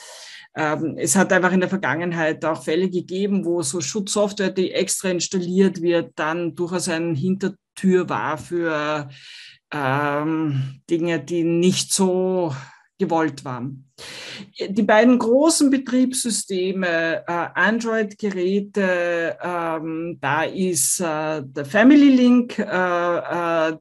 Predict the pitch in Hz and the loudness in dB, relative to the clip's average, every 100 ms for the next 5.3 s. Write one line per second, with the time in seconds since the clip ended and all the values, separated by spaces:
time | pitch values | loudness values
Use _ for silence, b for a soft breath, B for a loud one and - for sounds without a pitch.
0 | - 180 180 151 - 175 175 156 156 143 | -8 -4 -4 -6 -4 -4 -4 -6 -2 0
1 | 147 156 160 160 151 143 _ _ _ _ | 0 0 -4 -2 -4 -6 _ _ _ _
2 | 156 135 165 156 180 190 170 160 156 147 | -2 0 0 2 2 2 0 0 0 -2
3 | - 165 196 196 185 175 151 147 131 180 | -4 -2 -2 -2 -4 -4 -4 -2 -4 -4
4 | 160 170 156 - 214 233 202 190 180 170 | -6 -4 -8 0 0 2 4 4 2 6
5 | 165 165 | 6 6